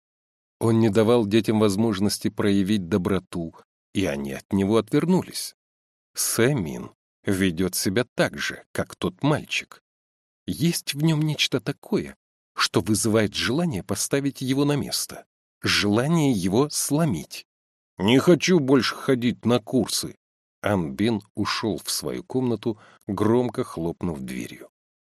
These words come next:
Госпожа Со хотела последовать за ним, но опять раздался звонок. На этот раз звонил муж.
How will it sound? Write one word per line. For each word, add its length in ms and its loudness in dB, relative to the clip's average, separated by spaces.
Госпожа 560 -2
Со 340 -2
хотела 380 -4
последовать 600 -6
за 120 0
ним, 220 0
но 220 2
опять 320 -2
раздался 640 -4
звонок. 560 -12
На 260 2
этот 280 -2
раз 300 -4
звонил 580 0
муж. 400 -10